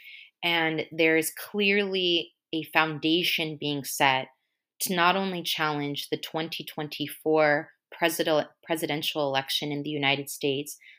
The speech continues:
but also the next presidential election in Brazil. And to undermine, uh, just as the right wing is doing everything they can to undermine the Biden presidency in the United States,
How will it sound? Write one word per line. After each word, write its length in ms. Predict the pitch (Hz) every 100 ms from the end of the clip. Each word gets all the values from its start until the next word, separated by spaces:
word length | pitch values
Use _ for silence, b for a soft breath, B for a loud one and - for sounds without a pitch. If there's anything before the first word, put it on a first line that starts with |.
| B
but 160 | - 185
also 580 | 175 180 - 170 160 156
the 60 | 165
next 360 | 160 156 -
presidential 720 | - 170 170 165 165 - 165 160
election 440 | 147 139 - 160
in 160 | 156 151
Brazil. 640 | 156 143 - 214 131 - _ B B B B _ 175
And 500 | 175 170 165 165 160 - _ _ _ _ _ _ _ -
to 160 | - 196
undermine, 840 | 196 190 185 165 160 160 160 160 156 _ _ _ _
uh, 180 | 175 160 -
just 340 | 175 190 190 -
as 160 | 175
the 120 | 175 160
right 200 | 156 151
wing 160 | 156
is 180 | 151 143
doing 500 | - 165 160 151 - _ -
everything 400 | 175 180 170 170
they 100 | 151
can 360 | 147 - 151 147
to 120 | 156
undermine 400 | 151 151 147 143
the 80 | 139
Biden 380 | 156 180 165 156
presidency 640 | 156 147 147 143 - 151
in 80 | 147
the 60 |
United 320 | 143 143 143 139
States, 480 | - 147 139 -